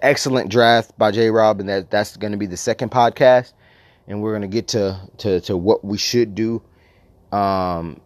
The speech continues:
as fans and as spectators and as cr-, uh, crit-, critics about that draft and about J-Rob in general. But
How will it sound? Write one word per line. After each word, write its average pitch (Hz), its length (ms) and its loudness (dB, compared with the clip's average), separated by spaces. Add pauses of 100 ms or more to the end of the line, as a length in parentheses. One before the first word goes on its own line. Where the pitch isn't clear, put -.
as 101 240 0
fans 117 460 -2
and 107 120 -4
as 98 140 -4
spectators 107 640 -4
and 104 100 -8
as 92 220 -4
cr-, - 200 -12
uh, 92 60 -6
crit-, - 220 -8 (240)
critics - 540 0 (600)
about 120 440 2
that 135 180 2
draft 131 320 0
and 117 100 -6
about 110 420 -6 (140)
J-Rob 120 440 -4
in 104 100 -6
general. 143 320 2
But 120 240 2